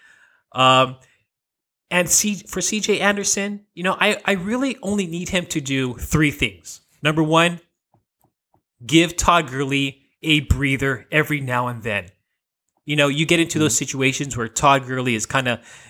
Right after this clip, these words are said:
Speaker 1: being used, uh, five times in a row. Give him a little break. Throw in C J Anderson,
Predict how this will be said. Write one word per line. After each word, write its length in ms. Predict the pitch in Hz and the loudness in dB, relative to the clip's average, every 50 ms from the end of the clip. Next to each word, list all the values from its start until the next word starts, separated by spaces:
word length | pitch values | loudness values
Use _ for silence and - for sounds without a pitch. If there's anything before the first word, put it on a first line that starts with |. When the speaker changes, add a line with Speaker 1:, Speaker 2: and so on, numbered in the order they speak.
| _ _ - | _ _ -4
Speaker 1:
being 240 | 127 135 139 131 123 | 2 2 2 2 2
used, 440 | 117 120 127 127 131 131 120 120 - _ _ _ _ _ _ - | -2 -4 -2 0 0 0 0 -2 -8 _ _ _ _ _ _ -6
uh, 380 | 120 113 113 113 113 107 107 | -2 0 0 2 0 0 -4
five 340 | - - - 135 135 135 131 | -4 0 2 2 2 2 0
times 360 | - 139 131 131 131 127 - | 2 2 2 2 0 -2 -6
in 100 | 135 127 | -8 -8
a 40 | 123 | -6
row. 380 | 117 123 117 113 120 120 123 - _ _ _ _ _ _ _ _ _ _ _ _ - - | -2 0 0 2 2 0 -2 -6 _ _ _ _ _ _ _ _ _ _ _ _ -2 2
Give 180 | 165 190 190 | 2 2 2
him 140 | 214 208 202 | 2 -2 -2
a 60 | 185 | -2
little 260 | 156 143 139 139 143 | -2 -2 -4 -4 -6
break. 480 | 139 - 113 107 104 95 - _ - _ _ _ _ _ _ _ _ - | -8 -6 -8 -8 -8 -8 -12 _ -20 _ _ _ _ _ _ _ _ -12
Throw 340 | - - - 165 160 165 165 | -8 0 4 4 6 6 6
in 140 | 175 170 170 | 4 2 2
C 240 | - - - 160 | -2 -2 -2 -2
J 240 | 156 156 160 156 143 | 0 2 2 2 2
Anderson, 720 | - 143 127 127 123 120 110 - - 127 117 113 123 127 | 0 -2 -2 -2 -4 -4 -4 -4 -2 -2 -4 -6 -6 -12